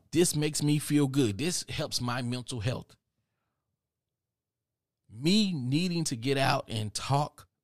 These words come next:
and get these things out of my mind, it helps. You understand?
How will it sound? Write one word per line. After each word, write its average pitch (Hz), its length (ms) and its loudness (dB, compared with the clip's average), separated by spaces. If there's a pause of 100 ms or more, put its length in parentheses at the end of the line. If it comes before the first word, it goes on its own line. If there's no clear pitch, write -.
(200)
and 104 360 -8
get 143 240 -8
these 131 180 -2
things 127 440 -4
out 120 180 2
of 110 80 -4
my 120 160 0
mind, 117 480 0 (720)
it 110 120 -4
helps. - 540 -2 (1040)
You 110 80 -4
understand? 117 460 -2